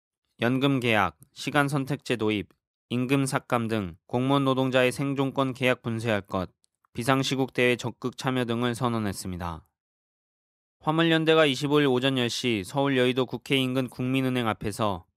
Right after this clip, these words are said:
표준 운임제, 노동기본권 보장, 산재보험 전면 적용, 번호판 실명제, 직접 운송 의무제 폐지, 도로비 인하 등 법 개정을 요구하며 노숙 농성에 돌입했습니다.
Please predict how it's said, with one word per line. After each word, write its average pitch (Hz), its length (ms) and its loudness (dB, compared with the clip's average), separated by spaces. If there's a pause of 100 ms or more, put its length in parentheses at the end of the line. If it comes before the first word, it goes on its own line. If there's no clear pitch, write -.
(120)
표준 156 300 2
운임제, 113 640 0 (180)
노동기본권 127 760 0
보장, 104 440 -4 (220)
산재보험 135 680 2
전면 123 440 0
적용, 98 420 -6 (460)
번호판 131 440 0
실명제, 113 680 -2 (380)
직접 127 420 0
운송 127 440 0
의무제 123 540 0
폐지, 107 480 -4 (320)
도로비 123 400 0
인하 110 240 -2
등 98 300 -6 (320)
법 - 220 -8
개정을 131 420 2
요구하며 117 480 0
노숙 123 320 0
농성에 123 500 -2
돌입했습니다. 101 880 -4